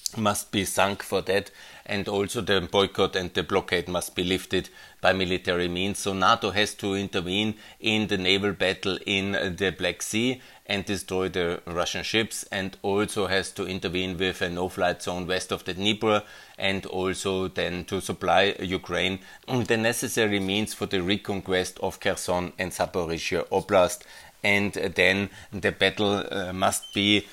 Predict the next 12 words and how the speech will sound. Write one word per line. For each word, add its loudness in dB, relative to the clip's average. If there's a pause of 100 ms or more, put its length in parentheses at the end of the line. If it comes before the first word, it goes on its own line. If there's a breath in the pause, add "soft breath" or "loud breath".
(300 loud breath)
concluded 4 (380)
along 4
the, 8
uh, 0
Donetsk 4
and, 0
um, 4
Lugansk 0
and -4
Crimea -2
Oblast 4 (100)
borders, 10